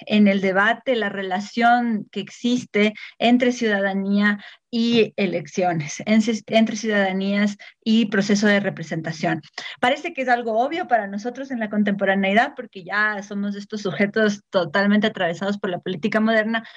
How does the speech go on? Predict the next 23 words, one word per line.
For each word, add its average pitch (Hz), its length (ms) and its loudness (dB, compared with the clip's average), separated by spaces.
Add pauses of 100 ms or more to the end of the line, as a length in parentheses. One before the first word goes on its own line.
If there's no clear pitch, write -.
(220)
pero 330 340 4
en 254 120 -2
la 233 100 2
construcción 240 640 0
del 226 160 0
Estado, 220 240 0
en 214 80 -4
los 202 100 -6
momentos 214 440 -6
primigenios 240 880 2
de 214 60 -4
la 175 120 -6
construcción 185 420 -8
del 208 140 2
Estado, 202 460 -2 (200)
la 226 140 -2
ciudadanía 240 800 -2
no 226 240 2
era 247 300 2
universal 185 680 -8
y 214 80 -4
la 202 120 -2
ci-, 202 280 -2